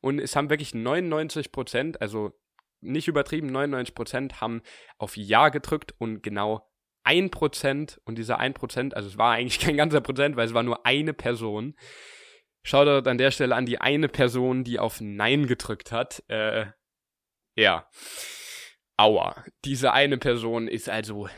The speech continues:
ja, du bist, ähm, du bist ein bisschen alleine, ne? Du bist der Einzige, der sich nicht für Essen interessiert. So, jetzt <laughs> reicht jetzt ja aber auch.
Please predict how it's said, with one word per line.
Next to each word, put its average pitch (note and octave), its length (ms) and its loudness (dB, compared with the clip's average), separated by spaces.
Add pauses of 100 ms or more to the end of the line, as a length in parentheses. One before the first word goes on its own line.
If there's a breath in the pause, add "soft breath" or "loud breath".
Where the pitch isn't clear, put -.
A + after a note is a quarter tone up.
ja, - 180 -10 (120)
du B2+ 80 -6
bist, A#2 320 -6
ähm, G2+ 420 -10
du A#2+ 80 -12
bist A#2 180 -10
ein A#2+ 60 -8
bisschen A#2 240 -8
alleine, F#2+ 420 -4
ne? F#2+ 220 -14 (220)
Du G#2 100 -12
bist G2 200 -12
der F#2+ 80 -6
Einzige, F#2+ 380 -8
der F#2 160 -8
sich - 100 -14
nicht F#2+ 140 -12
für G2 100 -12
Essen F#2+ 180 -10
interessiert. F#2 360 -12
So, C#3+ 200 2 (280 loud breath)
jetzt - 300 -6 (240)
<laughs> A#2 140 -8
reicht A2 200 -4
jetzt F#2+ 140 -8
ja F#2+ 140 -4
aber A2+ 320 -2
auch. - 160 -8